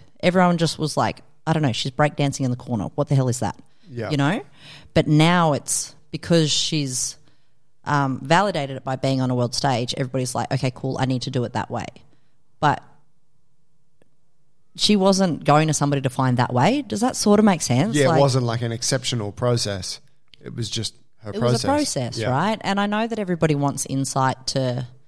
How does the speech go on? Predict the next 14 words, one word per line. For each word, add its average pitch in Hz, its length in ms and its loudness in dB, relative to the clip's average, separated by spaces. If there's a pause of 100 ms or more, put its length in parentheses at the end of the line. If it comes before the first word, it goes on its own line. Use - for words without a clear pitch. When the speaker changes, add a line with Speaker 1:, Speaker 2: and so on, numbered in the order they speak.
(140)
Speaker 1:
how 156 220 2
did 139 160 0
you 131 80 0
get - 300 -6
there, - 240 -8 (340)
but 143 320 0 (1080)
I 156 60 -6
think 196 380 -2
that - 120 -4
there's 147 160 -2
too 165 220 -2
many 147 200 -2
variables 131 800 -4
to 123 420 -2